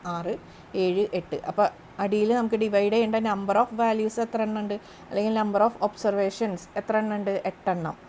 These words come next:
എട്ട് വട്ടത്തെ, ആ, വാല്യൂസാണ് ഇവിടെ,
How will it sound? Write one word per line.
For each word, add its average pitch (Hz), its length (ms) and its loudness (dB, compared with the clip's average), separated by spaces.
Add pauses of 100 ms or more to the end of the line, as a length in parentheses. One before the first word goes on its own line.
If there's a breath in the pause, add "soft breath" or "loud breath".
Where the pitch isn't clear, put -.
(320 loud breath)
എട്ട് 208 240 2
വട്ടത്തെ, 240 600 4 (600)
ആ, 214 160 -2
വാല്യൂസാണ് 202 720 4
ഇവിടെ, 208 240 2